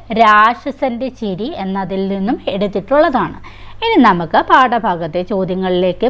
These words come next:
പോകാം. ആദ്യം പറഞ്ഞിരിക്കുന്നത് കഥയിലെ കൂട്ടുകാർ. കഥ വായിച്ചല്ലോ, ഇഷ്ടമായില്ലേ? ആരൊക്കെയാണ്? വായിച്ചു മനസ്സിലാക്കിയ കാര്യങ്ങൾ ഓരോരുത്തരായിട്ട്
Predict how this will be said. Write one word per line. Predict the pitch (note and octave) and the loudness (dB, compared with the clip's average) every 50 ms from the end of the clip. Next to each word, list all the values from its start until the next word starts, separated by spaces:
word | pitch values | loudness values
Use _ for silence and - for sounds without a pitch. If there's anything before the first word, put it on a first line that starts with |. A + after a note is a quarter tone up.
| B3 | 0
പോകാം. | G3 D#3+ D#3 D3 D3 C#3+ - - - G#3 | -2 -2 -2 -6 -8 -10 -10 -6 -2 0
ആദ്യം | G3+ G#3 G#3 A3 B3 A#3 A3 | 0 2 2 2 2 4 4
പറഞ്ഞിരിക്കുന്നത് | G#3 G3 F#3 F3+ G3+ F#3+ F#3 F3 - - F3 E3+ D#3+ F3 A3+ E4 - - - | 2 2 2 0 -2 -2 -2 -2 -2 -2 -2 -2 2 2 2 0 0 0 2
കഥയിലെ | G#3+ F3+ E3 D#3 F#3+ G#3+ G#3 G3+ G3 F3+ F3+ G#3+ E4+ F4+ - - | 2 2 2 2 0 0 0 2 2 4 4 2 2 0 -2 -6
കൂട്ടുകാർ. | - F#3 E3 D#3 - - - D3+ D3 F3+ G3+ E3+ - - - - - - - - - - | -4 -4 -4 -4 -6 -8 -8 -2 2 4 4 4 2 -2 -10 -20 -20 -20 -20 -10 2 4
കഥ | D#4+ D4+ C#4 D4 C#4+ C4 | 6 6 6 4 4 4
വായിച്ചല്ലോ, | C4+ B3+ B3 A#3+ A#3 A#3 A3 - - B3 A3 G#3+ G#3+ G#3 G#3 G#3+ - - - - - C4 A#3 | 4 4 4 4 2 0 -2 -4 -4 -2 0 0 0 0 0 -2 -6 -12 -20 -8 -6 -4 -4
ഇഷ്ടമായില്ലേ? | - - - - D4+ D4+ C#4+ C#4 C4+ C4 B3 A#3+ A#3+ A3 G#3+ A3 A3 G#3+ A3 G#3+ - - - - - E4 | -4 -6 0 4 4 6 6 6 4 4 4 4 2 2 2 2 2 2 0 -2 -8 -16 -4 2 4 4
ആരൊക്കെയാണ്? | D#4+ D#4+ D4+ C#4+ C#4+ C#4+ C#4 C4+ B3+ B3 A#3+ A#3 A3+ A3+ A3+ A3+ A#3+ - - - - - - A#3 | 6 6 6 4 2 2 0 0 0 2 0 -2 -2 -4 -4 -6 -6 -8 -12 -18 -16 -6 0 4
വായിച്ചു | A#3 A3+ A3+ A#3 A#3+ G#3+ - - B3+ A#3 A3+ | 4 6 6 4 2 0 -2 -2 -2 0 0
മനസ്സിലാക്കിയ | A3 G#3+ A3 G#3+ - C4 A#3+ A#3+ A#3 A3+ A3 - - A#3+ A3+ A3+ - A#3 | 0 0 0 -2 -2 0 4 6 6 4 4 2 2 2 2 2 4 6
കാര്യങ്ങൾ | G#3 G#3 G#3+ G3 G#3 G3+ G3+ G3 G3 G#3+ D4 F#4 - - - - - G3 G3+ | 6 6 6 4 2 0 0 4 4 4 4 4 0 -8 -20 -8 0 2 4
ഓരോരുത്തരായിട്ട് | G3+ G3+ G3+ G#3 G#3+ A3+ A#3 A#3+ A#3+ - - A#3+ G#3+ G#3 F#3+ F3+ F3+ F3+ - - | 4 6 4 4 4 6 6 6 4 4 4 2 2 4 4 2 2 0 0 -2